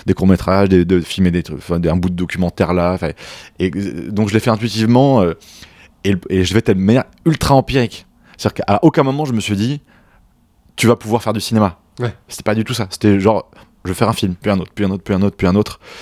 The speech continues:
Speaker 1: Et en fait, le, le, le dé-, le désir de, de cinéaste, il est arrivé finalement tardivement, au moment où je me suis dit, « Bon, bah, l'étape d'après, c'est faire, c'est faire un vrai film, en fait. »
Speaker 2: Ouais.
Speaker 1: Arrêter de, de juste faire des, là, je suis en train de préparer mon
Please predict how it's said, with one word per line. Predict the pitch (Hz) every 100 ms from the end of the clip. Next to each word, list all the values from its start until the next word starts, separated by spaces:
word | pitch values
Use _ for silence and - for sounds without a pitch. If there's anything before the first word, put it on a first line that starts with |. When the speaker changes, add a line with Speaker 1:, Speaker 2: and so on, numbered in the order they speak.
| - _
Speaker 1:
Et | 98
en | 101
fait, | - 101
le, | 95 95
le, | 87 -
le | - 90
dé-, | 92
le | 95
désir | 95 110 113 131
de, | 95 90 85 85
de | 82
cinéaste, | - - 87 117 139 101
il |
est | 85
arrivé | 80 82
finalement | 92 87 92 110 _ _ _ -
tardivement, | - 87 82 104
au |
moment | 117 101
où |
je | 98
me |
suis | 87 -
dit, « | 104
Bon, | 110
bah, | 87 80 76 73 _ - -
l'étape | 98 95
d'après, | 95 - 127
c'est | -
faire, | 98 90 -
c'est | -
faire | - 85
un | 82
vrai | 82 98
film, | - 101
en |
fait. » | 80 80 - -
Speaker 2:
Ouais. | 107 - -
Speaker 1:
Arrêter | 90 90 110
de, | 98 90 87
de | 85
juste | 98 -
faire | 95
des, | 85 82 78
là, | 76 - - - -
je | 98
suis | -
en | 85
train | 92
de |
préparer | 85 95 95 90
mon | 95 82 80